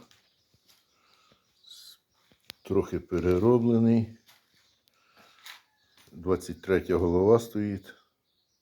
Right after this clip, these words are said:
Поршнева чебурашка. Ну і це, цей раз взяв чехословацьку поршневу.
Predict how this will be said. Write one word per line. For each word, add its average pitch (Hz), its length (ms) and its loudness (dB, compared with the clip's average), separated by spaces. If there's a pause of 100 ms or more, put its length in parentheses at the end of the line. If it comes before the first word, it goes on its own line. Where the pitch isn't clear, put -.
(2750)
Поршнева 87 500 0
чебурашка. 104 760 2 (1400)
Ну 85 180 -6
і 80 60 -6
це, 87 240 0 (680)
цей 85 220 -2
раз 85 260 0 (120)
взяв 82 440 0 (760)
чехословацьку 92 1000 2
поршневу. 104 800 -2